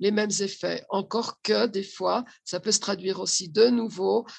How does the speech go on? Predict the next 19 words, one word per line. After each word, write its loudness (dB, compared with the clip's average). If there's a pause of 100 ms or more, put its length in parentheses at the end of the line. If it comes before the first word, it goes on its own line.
(100)
par -2
une 0
répétition 0
de -2
silence, 0
de -4
secrets, -2 (240)
de, -4
euh, 4 (380)
et 2
de, 2
de 4
malaise, 2
de, 0
de, -4
de -2
choses 4
non 2
dites. -8